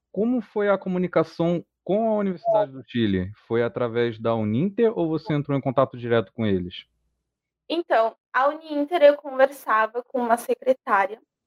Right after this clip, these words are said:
Speaker 2: e a partir que eu fui aceita, então eu recebi uma carta de recomendação, automaticamente eles sabiam que eu já estava dentro do programa de intercambistas. Então, eu recebi um e-mail diretamente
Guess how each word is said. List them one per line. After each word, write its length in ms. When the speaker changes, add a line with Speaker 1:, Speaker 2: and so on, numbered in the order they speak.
Speaker 2:
e 120
a 100
partir 500
que 280
eu 180
fui 360
aceita, 640
então 220
eu 60
recebi 260
uma 180
carta 420
de 100
recomendação, 880
automaticamente 840
eles 120
sabiam 440
que 80
eu 80
já 140
estava 440
dentro 360
do 100
programa 480
de 160
intercambistas. 920
Então, 460
eu 80
recebi 380
um 100
e-mail 340
diretamente 680